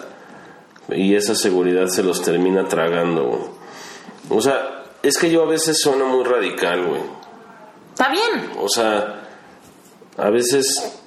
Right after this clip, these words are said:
Speaker 1: suelo decir cosas que para muchos puede sonar muy radical,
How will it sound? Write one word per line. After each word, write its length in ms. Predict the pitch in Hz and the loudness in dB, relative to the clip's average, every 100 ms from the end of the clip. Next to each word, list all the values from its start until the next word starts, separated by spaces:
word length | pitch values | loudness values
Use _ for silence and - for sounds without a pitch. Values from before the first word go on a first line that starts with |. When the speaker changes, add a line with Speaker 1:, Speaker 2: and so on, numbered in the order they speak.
| - - - - - - | -20 -20 -20 -20 -18 -12
Speaker 1:
suelo 520 | - - 110 113 120 110 | -6 0 2 4 2 2
decir 360 | 98 - 104 | 0 0 -2
cosas 440 | 98 101 113 104 - | 2 0 2 0 0
que 300 | - 87 80 | 0 0 0
para 240 | - 85 | 0 0
muchos 400 | 87 101 101 107 | 2 2 0 -2
puede 260 | - 104 104 | 2 2 2
sonar 360 | 104 90 92 | 0 2 2
muy 180 | 95 98 | 4 2
radical, 760 | 101 101 82 71 87 87 92 92 | 2 0 -2 -2 0 0 0 -6